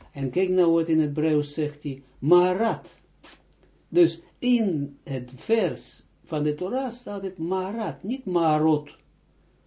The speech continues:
Niet een meervoudsvorm, we weten wel, meervoud, eh, vrouwelijk maken we dan, eh, uitgang is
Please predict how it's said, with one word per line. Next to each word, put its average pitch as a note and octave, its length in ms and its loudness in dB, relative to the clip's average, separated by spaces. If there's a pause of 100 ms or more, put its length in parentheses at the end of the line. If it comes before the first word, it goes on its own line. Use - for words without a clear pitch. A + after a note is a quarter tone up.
(280)
Niet C4 320 -4
een F3 140 0
meervoudsvorm, D#3+ 1200 2
we D3 160 0
weten F3 300 -4
wel, C#3 180 -2
meervoud, C#3+ 680 -2 (600)
eh, C3+ 320 0
vrouwelijk C#3 640 0
maken C#3+ 400 -2
we C3+ 160 -4
dan, C3+ 280 -4 (220)
eh, C#3+ 120 -10 (100)
uitgang C#3 640 -2
is C#3 320 -4